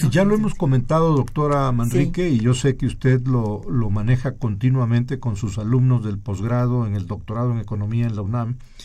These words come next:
Speaker 2: El trabajo de investigación del francés Thomas Piketty
Speaker 1: Ajá.
Speaker 2: sobre el papel del capital en el siglo veintiuno da luces sobre una nueva realidad. El impuesto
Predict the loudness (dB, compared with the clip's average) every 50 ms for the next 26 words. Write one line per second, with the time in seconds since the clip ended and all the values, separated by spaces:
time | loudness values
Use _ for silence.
0 | -18 -18 -20 -20 -20 -20 -20 -10 -2 2 4 4 4 4 0 -2 -2 -2 0 2
1 | 2 0 0 0 0 0 0 0 0 -2 0 0 0 0 0 -2 -2 -2 -2 0
2 | 0 -2 -2 -4 -4 -4 -6 -4 -2 0 0 0 -2 -4 -10 -14 -10 -4 -2 -2
3 | -2 -2 -4 -6 -6 -4 -4 -4 -2 0 -2 -2 0 2 2 2 2 0 -6 -12
4 | -12 -10 -10 -10 -10 -10 -12 -12 -12 -8 -2 0 0 0 0 -2 -2 -2 -2 -2
5 | -4 -6 -4 -4 -4 -2 -2 -2 -4 -4 -6 -8 -8 -10 -8 -2 -2 0 0 0
6 | -2 -4 -4 -4 -6 -6 -6 -6 -8 -6 -2 0 0 0 0 -2 -6 -12 -16 -8
7 | -4 -4 -2 -2 -4 -4 -4 -4 -2 -2 -2 -2 -2 -4 -4 -2 0 0 0 0
8 | -2 -6 -8 -8 -18 -18 -18 -20 -20 -18 -8 -6 -2 0 0 0 2 2 2 2
9 | 0 0 0 -2 -2 -2 -4 -10 -12 -16 -20 -20 -20 -20 -16 -6 0 0 0 0
10 | 0 0 0 0 0 0 0 0 2 2 2 2 0 0 0 0 0 0 0 0
11 | 0 -2 -4 -4 -2 0 2 2 2 0 2 0 0 0 2 0 0 0 0 -2
12 | -6